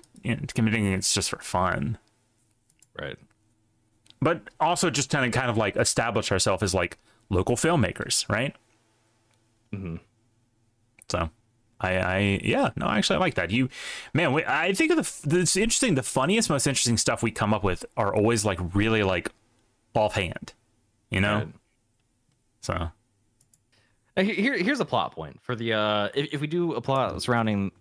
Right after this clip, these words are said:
Speaker 2: the mountains themselves, right?
Speaker 1: Right.
Speaker 2: Um, you know, introducing the, the protagonist, right? The, uh, the, the lead character, uh, maybe something about him having, like, a phobia of mountains themselves.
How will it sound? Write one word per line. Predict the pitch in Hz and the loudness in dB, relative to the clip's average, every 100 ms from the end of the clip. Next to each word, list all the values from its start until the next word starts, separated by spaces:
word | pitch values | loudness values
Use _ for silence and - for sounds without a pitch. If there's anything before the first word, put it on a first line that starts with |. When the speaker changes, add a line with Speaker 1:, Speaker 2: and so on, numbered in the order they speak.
| - | -12
Speaker 2:
the | 95 | -4
mountains | 90 107 87 | -2 -2 -4
themselves, | 76 - 95 73 76 | -8 -6 -6 -6 -8
right? | 78 76 85 - - 165 | -8 -6 -4 -2 0 0
Speaker 1:
Right. | 98 92 92 | 0 0 -2
Speaker 2:
Um, | 90 82 80 80 80 - _ _ _ _ _ _ _ _ _ _ _ | -4 -4 -6 -6 -8 -12 _ _ _ _ _ _ _ _ _ _ _
you | 135 | -2
know, | 101 | -2
introducing | - 139 147 143 131 | -2 -2 -2 -2 -2
the, | 110 104 | -4 -4
the | 104 101 95 95 92 92 | -2 0 0 0 0 -4
protagonist, | 101 117 101 85 80 80 - - | -4 -2 -2 -4 -6 -8 -10 -6
right? | 85 85 | -6 -6
The, | 82 80 | -8 -6
uh, | 78 76 80 82 82 | -6 -6 -4 -6 -6
the, | 82 80 | -6 -6
the | 76 | -4
lead | 85 90 85 | -4 -4 -6
character, | 85 92 85 - 80 80 - - _ _ - | -4 -2 -2 -4 -6 -6 -8 -20 _ _ -6
uh, | 87 80 80 78 80 78 - _ _ _ _ _ _ _ _ _ _ | -2 -2 -2 -4 -4 -6 -10 _ _ _ _ _ _ _ _ _ _
maybe | 127 170 | -2 0
something | 190 202 175 | 0 2 2
about | 160 131 82 | 2 0 0
him | 139 135 | 0 2
having, | 139 135 | 0 0
like, | 120 | 0
a | 110 | -2
phobia | - 123 123 110 107 98 - | -2 -2 0 0 0 -2 -2
of | 104 104 95 | -2 -2 -2
mountains | 92 98 95 95 80 | -2 -2 -2 -6 -6
themselves. | 80 - 80 71 73 - | -8 -6 -4 -6 -8 -14